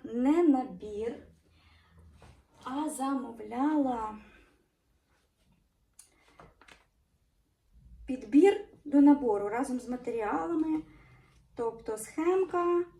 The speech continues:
туди входить, ниточки входять.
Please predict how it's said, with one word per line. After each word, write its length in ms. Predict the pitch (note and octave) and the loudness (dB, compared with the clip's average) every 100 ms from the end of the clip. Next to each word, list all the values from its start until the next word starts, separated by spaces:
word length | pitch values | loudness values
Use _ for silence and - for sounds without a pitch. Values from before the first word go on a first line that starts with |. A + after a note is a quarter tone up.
| - | -6
туди 240 | C#4+ D4+ | 0 0
входить, 840 | C#4+ - C#4 C#4+ C#4 B3+ B3 - | 0 -2 0 2 0 -2 -4 -6
ниточки 800 | A#3 G#3+ G#3 - - C#4+ D#4 C#4+ | -14 -10 -10 -10 -4 0 0 -2
входять. 600 | - C#4 C#4+ C#4+ C4 - | -4 -2 0 0 -4 -10